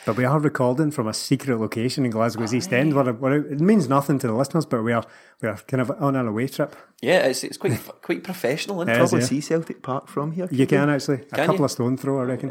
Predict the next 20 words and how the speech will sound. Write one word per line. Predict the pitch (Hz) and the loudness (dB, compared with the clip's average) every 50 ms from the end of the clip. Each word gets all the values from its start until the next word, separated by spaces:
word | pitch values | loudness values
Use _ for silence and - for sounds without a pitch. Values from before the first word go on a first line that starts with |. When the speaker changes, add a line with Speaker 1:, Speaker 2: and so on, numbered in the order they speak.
| - 123 | -6 -6
Speaker 2:
You, | 123 123 - | -6 -4 -4
I've | 123 123 | -4 -2
heard | 139 151 151 | -2 -2 -2
some | - 139 | -4 -4
fireworks | - - 107 110 120 123 139 - - | -2 0 2 2 2 2 0 -2 -4
going | - 127 123 | -6 -4 -4
off | 127 123 | -4 -4
in | - 107 | -6 -6
the | 98 | -4
background, | 101 117 120 - - 131 139 135 135 - _ - - - - - - - - | -2 -2 -2 -2 -4 -6 -6 -6 -8 -12 _ -20 -20 -20 -20 -20 -14 -6 -2
um, | 113 120 117 113 113 110 113 - | 0 0 0 0 0 -2 -4 -6
'cause | - 113 101 | -8 -8 -6
it | - - | -4 -4
is | 113 107 | -4 -4
that | 107 104 - - | -4 -4 -4 -4
time | - 101 98 | -6 -6 -6
of | 95 90 | -6 -6
year, | 98 104 113 117 - - | -6 -6 -6 -6 -8 -12
obviously. | - 107 107 107 104 - 110 104 101 - - - | -12 -10 -8 -8 -8 -8 -10 -12 -12 -10 -4 -2
Um, | 107 110 113 | 0 0 -2